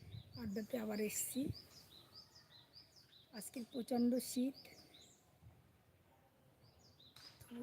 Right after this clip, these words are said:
তার মধ্যেও এসেছি। চলে আসো বন্ধুরা, আজকে বিকেলের আড্ডায়। তোমরা যারা নূতন ও পুরাতন বন্ধু, সকলে চলে আসো। সকলকে আমন্ত্রণ করছি আজকের বিকেলের আড্ডায় আসার জন্য।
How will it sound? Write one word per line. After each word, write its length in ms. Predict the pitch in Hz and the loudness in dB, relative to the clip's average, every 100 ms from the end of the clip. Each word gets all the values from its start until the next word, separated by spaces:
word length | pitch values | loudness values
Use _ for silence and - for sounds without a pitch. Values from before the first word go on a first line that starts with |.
| 254 | -2
তার 120 | 226 226 | 2 2
মধ্যেও 280 | 214 202 226 214 | 2 6 6 6
এসেছি। 260 | - - 240 - | 2 -4 -4 -2
চলে 160 | 220 214 | 0 0
আসো 120 | - 233 | 0 0
বন্ধুরা, 320 | 226 214 220 277 - - 277 | 2 2 0 -2 -6 -14 -12
আজকে 200 | - 247 220 | -4 -2 -2
বিকেলের 320 | - 214 220 208 | 0 0 2 0
আড্ডায়। 320 | 196 226 320 - - - - - - - - - - - - - - - - - - - - - - - - - - - - - - | 0 -2 -4 -8 -14 -14 -14 -14 -14 -16 -16 -16 -16 -16 -16 -16 -14 -12 -10 -12 -12 -12 -14 -14 -14 -14 -14 -12 -12 -12 -14 -12 -2
তোমরা 240 | 226 233 220 | 2 4 4
যারা 200 | 226 220 254 302 - - - - - - - - - - - - - - - | 4 2 0 -6 -16 -18 -18 -16 -18 -18 -20 -20 -20 -14 -12 -12 -14 -16 -6
নূতন 380 | 220 220 - 220 226 | -4 -2 -2 0 0
ও 20 | 220 | 0
পুরাতন 360 | 226 208 - - 247 | 0 0 -6 -8 -2
বন্ধু, 240 | 214 214 247 - | 0 0 -2 -2
সকলে 280 | 208 220 214 | -2 -2 0
চলে 180 | 247 214 208 | 0 0 0
আসো। 200 | - 262 - - - - - - - | -2 -6 -6 -12 -12 -12 -10 -8 -4
সকলকে 400 | 226 220 226 220 220 | -2 0 0 2 0
আমন্ত্রণ 380 | 214 220 220 220 214 | 0 0 0 0 0
করছি 280 | 220 - 254 220 | -2 -2 -2 -2
আজকের 260 | - - 220 | -2 -2 -2
বিকেলের 360 | 208 247 220 220 208 | -4 -2 -2 0 -2
আড্ডায় 240 | 202 214 214 | -2 -2 -2
আসার 220 | 226 208 | -4 -2
জন্য। 200 | 226 214 | 0 2